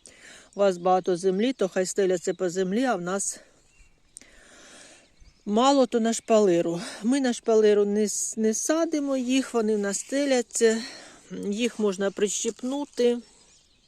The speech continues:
Один, два, три, чотири, п'ять, ось шостий листочок. Можна прищипнути серединку. Ось я вам зараз показую. Ось. Все.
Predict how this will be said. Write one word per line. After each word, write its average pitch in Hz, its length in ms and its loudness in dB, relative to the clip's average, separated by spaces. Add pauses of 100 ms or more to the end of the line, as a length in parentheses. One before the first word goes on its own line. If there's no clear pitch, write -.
(480)
Один, 196 440 2
два, 185 280 2
три, 196 400 0 (1000)
чотири, 202 520 6
п'ять, 185 500 0
ось 180 120 0
шостий 185 420 -2
листочок. 196 720 -2 (460)
Можна 202 400 2
прищипнути 185 760 -4
серединку. 202 960 -2 (1160)
Ось - 220 -12
я 196 100 0
вам 190 100 -6
зараз 185 260 -4
показую. 175 800 -8 (1040)
Ось. - 420 -8 (2000)
Все. 185 440 -2